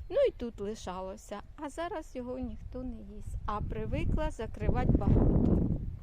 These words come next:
І так і роблю. Ну, тепер лишиться на слідуючий рік.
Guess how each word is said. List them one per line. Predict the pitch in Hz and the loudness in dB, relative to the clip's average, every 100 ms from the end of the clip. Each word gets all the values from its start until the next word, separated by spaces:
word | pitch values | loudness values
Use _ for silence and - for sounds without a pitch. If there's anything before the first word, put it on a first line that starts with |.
| - - - - - - - - - | -6 -6 -8 -12 -16 -16 -16 -16 -10
І | 220 | -8
так | - 269 269 | -2 -2 -2
і | 226 | -2
роблю. | 226 220 196 202 226 | -2 -2 -2 -4 -2
Ну, | 311 | -2
тепер | - - 294 277 | -2 -2 -2 0
лишиться | 247 233 262 - 247 | 0 0 -2 -4 -4
на | 233 | -4
слідуючий | 233 233 202 214 - 208 202 202 | -6 -8 -6 -8 -6 -4 -4 -6
рік. | 196 | -8